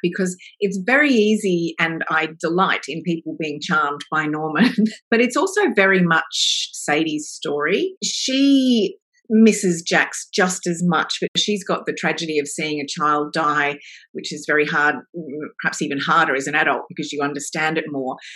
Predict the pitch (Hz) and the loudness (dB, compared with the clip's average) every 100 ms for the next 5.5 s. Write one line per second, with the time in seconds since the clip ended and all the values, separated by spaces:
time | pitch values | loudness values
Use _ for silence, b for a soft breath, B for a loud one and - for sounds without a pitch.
0 | B - 175 165 160 156 - - 156 156 | B -6 -2 -2 -2 -4 -2 0 0 -2
1 | 170 165 160 - 160 170 175 156 156 147 | -2 -2 -2 -2 0 0 0 -2 -4 -6
2 | 143 147 143 135 143 B B B 185 190 | -6 -4 -2 -2 -4 B B B 0 2
3 | 196 196 - _ _ - 220 359 392 - | 2 -2 -6 _ _ -6 -2 -2 -4 -4
4 | 262 254 220 185 185 180 170 170 - 202 | 0 4 4 4 4 4 4 0 2 2
5 | 208 180 - 139 | 2 -2 -2 -4